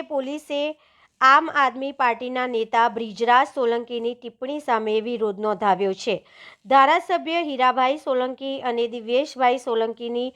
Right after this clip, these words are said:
હળદર મુલાકાતે રાજકીય ગણાવતી ટિપ્પણીના વિરોધમાં પત્રકાર પરિષદ યોજવામાં આવી હતી, જેમાં આપના નેતા વિરોધ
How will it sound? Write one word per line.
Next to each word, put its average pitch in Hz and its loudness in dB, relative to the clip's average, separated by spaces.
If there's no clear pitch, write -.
હળદર 269 2
મુલાકાતે 240 2
રાજકીય 233 0
ગણાવતી 226 -4
ટિપ્પણીના 247 -2
વિરોધમાં 214 -2
પત્રકાર 277 2
પરિષદ 294 -2
યોજવામાં 254 -2
આવી 240 -4
હતી, 247 -6
જેમાં 233 -2
આપના 254 2
નેતા 226 0
વિરોધ 226 -4